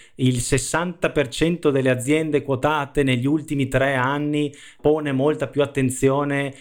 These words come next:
ai parametri E S G all'interno dei propri bilanci di sostenibilità,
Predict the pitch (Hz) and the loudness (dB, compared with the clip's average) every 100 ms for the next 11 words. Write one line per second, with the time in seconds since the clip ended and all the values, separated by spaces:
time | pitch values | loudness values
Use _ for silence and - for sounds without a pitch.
0 | - 104 113 117 117 117 120 139 139 127 | -8 -4 -4 -4 -4 -2 0 0 -2 0
1 | 127 127 120 123 147 147 127 123 120 127 | 2 2 0 0 0 2 0 0 0 0
2 | 131 131 123 120 123 123 123 123 120 113 | 0 0 -2 -2 0 -2 -2 -2 0 0
3 | 120 120 127 131 127 123 120 123 127 123 | 0 2 0 -2 -4 -6 -4 -2 0 0
4 | 120 127 127 131 135 | 0 -2 0 0 -2